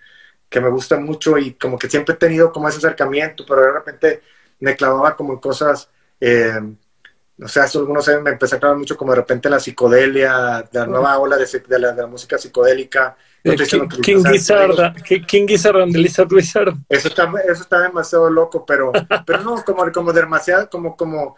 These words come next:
Speaker 1: no voy a decir que este disco sea psicodélico, pero, pero lo que voy es de que, que tenía como estas influencias que no encajaban en División Minúscula. Entonces, como que de repente sí me sentaba y decía, "Güey, ah, esta canción, wow,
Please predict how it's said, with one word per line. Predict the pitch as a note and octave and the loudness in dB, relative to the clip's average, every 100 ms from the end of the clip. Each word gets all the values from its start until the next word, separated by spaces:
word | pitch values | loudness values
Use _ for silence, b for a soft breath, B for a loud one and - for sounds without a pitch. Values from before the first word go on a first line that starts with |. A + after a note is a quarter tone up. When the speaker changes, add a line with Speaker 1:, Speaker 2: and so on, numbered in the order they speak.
| b | b
Speaker 1:
no | D3+ | 0
voy | F3+ | 0
a | |
decir | F#3 F3+ | 0 0
que | F3 | 0
este | D#3 D#3+ | 0 -6
disco | D#3 D#3+ | -6 -4
sea | D#3+ | -4
psicodélico, | D#3 D#3 C#3 C#3+ D3 E3 D#3+ | -4 -6 -2 -2 -4 -8 -2
pero, | C#3 B2 - _ _ - | 0 0 -2 _ _ -2
pero | D#3 | 0
lo | D#3 - | 0 -2
que | |
voy | D#3 F3+ | 2 0
es | F3 | 2
de | F#3+ | -2
que, | - E3+ D3 - _ _ _ _ _ - | 0 0 0 -6 _ _ _ _ _ -6
que | E3 | -4
tenía | E3 E3+ E3+ | -2 -2 -2
como | G3+ | -6
estas | G3+ G3+ | -4 -4
influencias | G3 - D#3 D#3 F#3+ | -4 -2 -4 -2 -2
que | D#3+ | -2
no | D3 D#3 | -2 -6
encajaban | D#3+ F3 E3+ D3+ E3+ E3 | -2 -2 2 2 2 -2
en | C#3+ | -4
División | B2+ A#2+ C3+ | -4 -4 -8
Minúscula. | C3+ C3 C3 B2+ A2+ | -6 -8 -4 -2 -2
Entonces, | G#2 - B2 D#3+ D3+ b b b | -2 -2 2 2 0 b b b
como | - D3+ D3+ | -4 -2 0
que | |
de | D#3 | 2
repente | D#3 E3+ E3 | 2 -2 -4
sí | F#3 | -2
me | F#3+ | 0
sentaba | F3+ E3 E3+ F3 | -2 0 0 2
y | E3+ | 0
decía, | E3 D#3 | 2 0
"Güey, | D3 D3 E3+ E3 | 0 0 0 0
ah, | F3+ | -10
esta | F3 F3+ | -6 -6
canción, | E3 D3 D#3+ E3 E3 | -6 -4 -4 -4 -6
wow, | C#3 D#3 C#3+ | -2 -2 -4